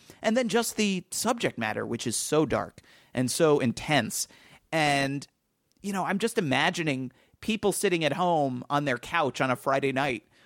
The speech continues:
opening up their Netflix on their Roku or their Apple T V or whatever it is, going, "All right, honey, what should we watch?" And then putting on this movie, which is two hours and twenty minutes of just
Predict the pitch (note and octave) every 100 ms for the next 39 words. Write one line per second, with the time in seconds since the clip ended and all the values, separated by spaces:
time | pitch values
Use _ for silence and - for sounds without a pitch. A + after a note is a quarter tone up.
0 | - E3 F3 F3 E3 E3 D#3+ C#3 D#3+ -
1 | - C#3 - C3 C3 B2 A#2+ D3+ E3 -
2 | C#3 B2+ B2 B2 A#2+ B2+ C3+ C3 C#3+ B2
3 | C#3+ B2 B2 C3+ C3+ C#3+ C#3 C#3 D3 A#3
4 | G#3 - F3+ F3+ C3+ A3 - G#3+ F#3+ E3+
5 | A#3 G3+ D#3 - - _ - - - -
6 | E3+ F3 F3+ F3+ F3 E3+ - - G#3 G#3+
7 | F#3+ F#3 F3 F3+ - E3 C4 F3+ D#3+ D3+
8 | - D#3+ D3+ - _ _ _ _ _ _
9 | _ _ _ _ _ _ - - - G3
10 | E3+ E3+ F3+ D3+ B2+ B2 A2+ - F3 E3+
11 | D3 F3 B2 - A#2+ D#3+ -